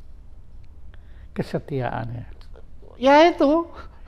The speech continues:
Speaker 2: Dia
Speaker 1: Tuh,
Speaker 2: kemudian
Speaker 1: po-, politik nggak ada tuh,
Speaker 2: nggak
Speaker 1: Pak,
Speaker 2: ada
Speaker 1: ya?
Speaker 2: itu. <laughs> Makanya ketika dia masuk itu, dunia ya selamat.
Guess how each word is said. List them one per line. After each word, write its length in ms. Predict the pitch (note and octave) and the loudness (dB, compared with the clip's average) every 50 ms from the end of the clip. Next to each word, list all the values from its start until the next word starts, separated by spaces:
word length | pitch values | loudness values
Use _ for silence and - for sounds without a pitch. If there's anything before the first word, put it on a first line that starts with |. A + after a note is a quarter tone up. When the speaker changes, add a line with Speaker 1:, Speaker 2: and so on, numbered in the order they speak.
| - - - - - - - | -20 -20 -20 -20 -20 -20 -12
Speaker 2:
Dia 480 | - E3+ C#3+ A#3 C#4+ D4 D#4+ E4 D#4+ - | -4 0 2 4 4 4 4 2 2 4
Speaker 1:
Tuh, 160 | - F#3+ C4 | 4 4 4
Speaker 2:
kemudian 320 | B3+ G3 G#3+ C#4 C#4+ G#3+ | 2 2 4 6 8 8
Speaker 1:
po-, 120 | F#3 - - - - | 6 4 0 0 4
politik 480 | A3+ G#3+ G#3 G3+ G3+ G3+ - B3+ A3 F#3 | 6 6 8 6 4 4 2 0 2 4
nggak 140 | E3+ D3+ E3 D#3+ | 4 4 6 6
ada 80 | F3 G#3 F#3+ E3+ | 6 6 6 6
tuh, 60 | E3+ | 6
Speaker 2:
nggak 140 | - - C#4+ | 6 6 6
Speaker 1:
Pak, 40 | C#4+ C4+ | 8 8
Speaker 2:
ada 80 | E4+ D#4+ | 8 8
Speaker 1:
ya? 120 | D4+ D#4+ F4 | 6 6 2
Speaker 2:
itu. 100 | E4 C4 C#4 - - - - | -2 -4 -6 -8 -12 -18 -18
<laughs> 260 | - - - - B3 | -20 -20 -12 -2 0
Makanya 460 | B3 A3 - - C4 A#3 - - G4 G4+ - - - - - - - | 2 2 2 2 0 -2 -2 -2 -4 -4 -4 -8 -14 -20 -10 -6 -4
ketika 320 | A3 B3 A3+ A3 - B3 A#3 F#3+ | -2 -2 0 0 2 2 2 4
dia 180 | F3+ G#3+ A#3 B3 | 4 4 4 4
masuk 440 | B3 C4 G#3+ G#3 G#3 G3 - A#3 A3 G3+ | 2 0 0 0 0 2 4 4 6 6
itu, 320 | F3+ - D4 C#4+ C#4 - - - - - - - - - | 4 2 0 -2 -2 -4 -8 -14 -18 -18 -18 -16 -10 -4
dunia 320 | A#2+ A#2 C3 C3+ E3 G3+ G3+ | 0 0 2 2 2 2 0
ya 80 | E3 | 0
selamat. 400 | D#3 - F#3+ F#3+ G3+ G3+ F3 - | -2 -2 -2 -2 -2 -2 -4 -8